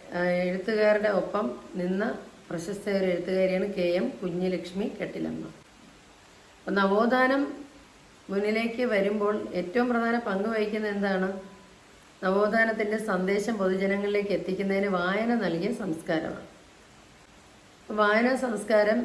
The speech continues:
പുതിയ രാഷ്ട്രീയ സാഹചര്യങ്ങളെയും പുതിയ ലോകസ്ഥിതികളെയൊക്കെ അറിയാൻ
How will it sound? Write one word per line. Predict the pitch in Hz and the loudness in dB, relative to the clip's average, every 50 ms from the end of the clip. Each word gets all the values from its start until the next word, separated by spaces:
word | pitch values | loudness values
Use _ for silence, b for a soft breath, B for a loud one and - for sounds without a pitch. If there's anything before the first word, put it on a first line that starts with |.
| - - - - - - - - - - - - - - - - - - | -4 -8 -16 -20 -20 -20 -20 -20 -20 -20 -20 -20 -20 -20 -20 -20 -20 -8
പുതിയ | - 196 190 214 214 208 | -4 -2 0 2 4 4
രാഷ്ട്രീയ | 202 196 196 196 - 208 202 | 4 2 2 0 -4 -4 -6
സാഹചര്യങ്ങളെയും | 196 - 202 180 175 180 185 185 190 190 190 190 190 190 185 185 190 196 185 | -4 -2 -2 -2 0 0 0 -2 -2 0 0 0 0 0 0 0 0 0 -2
പുതിയ | 185 175 165 185 185 | -2 -2 0 2 2
ലോകസ്ഥിതികളെയൊക്കെ | 185 180 175 180 180 196 208 202 202 - 175 165 165 165 175 175 175 170 165 175 175 | 2 4 2 2 2 0 -2 -2 -4 -4 -2 -2 0 0 0 0 0 -2 0 -2 -2
അറിയാൻ | 160 156 160 160 165 180 | 0 0 2 0 0 0